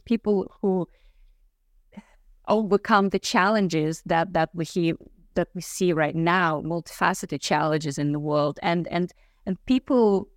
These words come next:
deal with those challenges differently, right? So we need to, to have that people pillar up front in, in every planning, in every, uh, preparedness step that we do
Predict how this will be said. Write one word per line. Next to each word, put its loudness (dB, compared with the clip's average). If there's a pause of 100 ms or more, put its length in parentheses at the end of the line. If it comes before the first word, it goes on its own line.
(680)
deal 4
with -2
those 0
challenges 0
differently, -2
right? 0
So -2
we 0
need 2
to, 0
to -6
have 4
that 4
people -2
pillar 0
up 2
front 0
in, -2
in -4
every 0
planning, 0
in -2
every, 2 (380)
uh, 2
preparedness 0
step -2
that 2 (100)
we -2 (100)
do 2